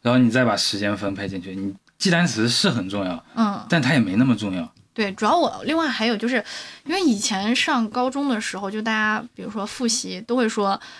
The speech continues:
Speaker 2: 你不管是英语作文还是高考作文，因为作文它是一个很花时间的一个工作嘛，那你就比如说大概写个提纲，或者是你大概能想明白怎么写就好，就不用你真的去动笔，因为真的动笔要花很长时间。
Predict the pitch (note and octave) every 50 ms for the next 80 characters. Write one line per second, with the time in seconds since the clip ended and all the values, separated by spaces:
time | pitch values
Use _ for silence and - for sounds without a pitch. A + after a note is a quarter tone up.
0 | - - _ _ G#3+ G#3 G3 F#3+ F3+ G3+ B3 B3+ A3+ G#3+ G#3+ A3 A#3 B3+ A#3+ G#3
1 | G#3+ G#3+ G3+ G3 G3 G#3 G#3 G3+ - A3 A3 A3+ - A3 - G#3+ G#3+ F#3+ F#3+ G3
2 | - A3 A#3+ B3 B3 C#4 C#4 A#3+ G3+ G3+ G3+ G#3 A3+ A3+ A3 A3+ A#3 G#3+ G3+ F#3+
3 | G3 G#3 G#3 G3 - - G3+ - A3 A3+ B3 - - G3 G3 G#3 A3+ A#3+ B3 A#3
4 | G#3 F#3+ G3 G3+ G3+ F#3+ G3+ G#3 G#3+ G#3+ G#3+ A3+ G3+ F#3 F3+ - - - - -
5 | - - _ B3+ B3+ A#3+ G#3+ - _ _ G#3 G3 F3 G#3 G#3+ G#3+ G3+ - - _
6 | F#3 F#3+ - A3 G3+ G3+ G3+ - _ - A#3+ A#3 A3+ A3+ - - G#3 G#3 - -
7 | G3+ G#3 A#3 B3 B3+ C4+ C4 _ _ - - - - _ - C#4+ B3 G#3+ G#3 A3+
8 | A3 G#3+ G3 F#3+ F3+ F#3 D3+ A2+ - - - - - B3 B3 A#3 G#3 G3+ G#3+ D4+
9 | D#4 - A3+ F#3 G3 F#3 G3 G#3 A#3+ C4+ B3 A3 G3+ G3 G#3 - G3+ G3+ B3 C4+
10 | - - - - - - A3+ A3 - - F3+ F#3+ A3 G3+ - B3+ D4 D4+ A#3+ G3
11 | F3+ - - C4 D4 D4+ B3 - A3 A3 A3+ G#3 F#3+ - - - A3 A3+ A#3 B3
12 | C4 C4 B3 A#3+ B3+ A#3 G#3+ - - G3 - A#3 F#3+ G3 G3 F#3 F#3+ F#3+ G3+ G3+
13 | G#3 - - A#3